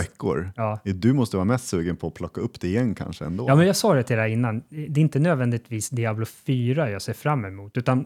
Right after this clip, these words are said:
Speaker 2: på något sätt har jag nästan så här, om jag klarar main storyn, jag kom upp till level femtio, kört
Speaker 1: Mm.
Speaker 2: några Paragon-levlar.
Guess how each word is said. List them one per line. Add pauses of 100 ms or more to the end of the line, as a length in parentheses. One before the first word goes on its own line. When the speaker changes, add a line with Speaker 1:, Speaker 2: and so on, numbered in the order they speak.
Speaker 2:
på
något
sätt
har
jag
nästan
så
här,
om
jag
klarar
main
storyn,
jag
kom
upp
till
level
femtio,
kört
Speaker 1:
Mm.
Speaker 2:
några
Paragon-levlar.